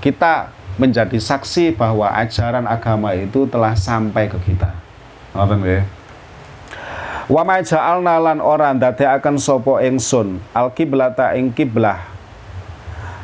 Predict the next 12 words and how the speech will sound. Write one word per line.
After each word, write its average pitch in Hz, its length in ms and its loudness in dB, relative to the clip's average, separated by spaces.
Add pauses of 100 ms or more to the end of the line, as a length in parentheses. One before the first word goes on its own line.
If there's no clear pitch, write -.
(120)
Allati 131 480 0
kunta 143 480 0
kang 127 240 0
ana 127 320 2
sapa 117 320 2
sira. 110 480 2 (720)
Iku 131 320 2
alaiha 123 800 2 (560)
netepi 156 560 0
ing 135 80 2
atase 123 480 2
kiblah. 113 560 0